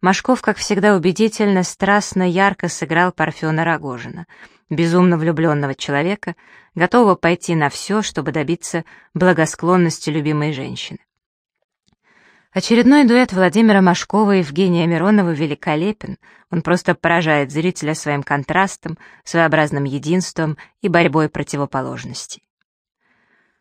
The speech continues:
Бортко не раздумывал о том, кто должен играть роль Рогожина, сразу же выбрал Владимира Машкова и не ошибся. Ради этой роли Машков, занятый тогда в Голливуде,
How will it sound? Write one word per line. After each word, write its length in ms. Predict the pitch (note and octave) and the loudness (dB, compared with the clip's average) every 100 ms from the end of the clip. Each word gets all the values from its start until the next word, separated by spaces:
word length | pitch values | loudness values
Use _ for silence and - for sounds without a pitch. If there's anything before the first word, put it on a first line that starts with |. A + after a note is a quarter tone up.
| _ G3+ | _ 0
Бортко 360 | B3+ C4+ - | 2 2 4
не 120 | A#3+ | 4
раздумывал 560 | A#3+ A3+ A#3+ A#3+ G#3 G3+ | 6 4 4 4 4 4
о 100 | G3 | 2
том, 240 | - A#3+ | 2 2
кто 240 | G#3+ - A3 | 2 0 2
должен 340 | G#3+ G3+ G#3 | 2 4 4
играть 380 | G3 G3 G3+ - | 4 2 0 0
роль 220 | G3+ F#3+ | -2 0
Рогожина, 640 | G3 G#3 C#3 B2+ A#2+ - - _ _ | 0 0 -2 -8 -10 -12 -14 _ _
сразу 420 | - A3+ B3+ F#3+ | -6 0 2 2
же 140 | E3 D#3+ | 0 0
выбрал 320 | F3 E3+ E3+ | 0 0 0
Владимира 480 | E3+ D3+ D3+ C#3+ C#3 | 0 -2 -2 -4 -4
Машкова 560 | C#3 - - G3+ F#3 - _ - | -6 -6 -4 -2 -2 -6 _ -6
и 80 | E3+ | 0
не 160 | E3+ | 2
ошибся. 560 | E3+ - - - - - _ _ _ _ _ _ | 2 -2 -8 -12 -18 -18 _ _ _ _ _ _
Ради 280 | E3 F3 D#3+ | 0 2 2
этой 200 | D#3 E3 | 0 0
роли 240 | E3 F#3 | 2 2
Машков, 640 | D#3 C#3+ - - G3+ - _ _ - | 2 -2 -4 -6 -8 -8 _ _ -8
занятый 420 | D3 E3 D#3+ D#3+ | 0 0 0 -4
тогда 340 | - D#3 D3 | -4 -4 -2
в 80 | C3+ | -2
Голливуде, 560 | C#3 C#3+ D3 G3 E3+ | -4 -4 -2 -2 -2